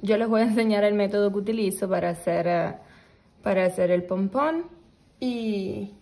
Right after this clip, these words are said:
y bueno, eh, escondamos todos y luego continuamos. Y bueno,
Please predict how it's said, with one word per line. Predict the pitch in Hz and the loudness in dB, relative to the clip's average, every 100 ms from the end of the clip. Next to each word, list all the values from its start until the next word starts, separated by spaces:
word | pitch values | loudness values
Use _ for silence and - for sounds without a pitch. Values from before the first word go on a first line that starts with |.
| - | -6
y | |
bueno, | 330 220 220 254 - _ _ _ _ _ _ _ - - _ | 0 0 -2 -6 -18 _ _ _ _ _ _ _ -20 -20 _
eh, | - 202 185 180 180 180 _ _ _ _ _ - | -2 0 2 0 -4 -14 _ _ _ _ _ -10
escondamos | 262 262 254 208 202 220 | -8 -6 -4 -2 -2 -4
todos | 349 359 370 320 | -2 0 0 -2
y | 269 | -2
luego | 208 185 - | 0 0 0
continuamos. | - - - - 185 - - - _ _ _ _ _ _ _ _ _ _ _ _ _ _ _ - - - - - | -6 -8 -10 -10 -10 -12 -20 -20 _ _ _ _ _ _ _ _ _ _ _ _ _ _ _ -20 -18 -18 -20 -10
Y | 311 | -2
bueno, | 320 240 277 | 0 0 -2